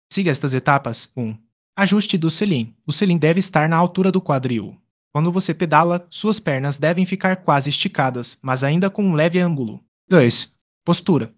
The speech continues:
Mantenha as costas retas e os ombros relaxados. A posição das mãos deve ser confortável. Três. Aquecimento.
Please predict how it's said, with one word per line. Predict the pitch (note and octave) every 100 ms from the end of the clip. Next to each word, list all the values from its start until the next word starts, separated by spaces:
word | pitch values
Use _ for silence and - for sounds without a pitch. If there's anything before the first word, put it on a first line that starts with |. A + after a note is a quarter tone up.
| -
Mantenha | D3 D3+ F3+
as | E3
costas | - E3 D#3+ G3
retas | - E3 F#3 E3+
e | F3+
os | C#3
ombros | C#3+ D#3 D#3
relaxados. | F#3 F#3 D#3 C#3+ A#2 G#2 - - - _ _ _
A | C#3+
posição | D#3 E3+ D#3 C#3+
das | D#3
mãos | D#3 F3+ D#3+
deve | F3+ F3+
ser | - G3+
confortável. | G3+ G3 F#3 F3 C3 G#2+ A2 A#2 _ _ _
Três. | G#3+ E3+ B2 - - _ _ -
Aquecimento. | G3 G#3+ G3 A3+ D3 A#2 - -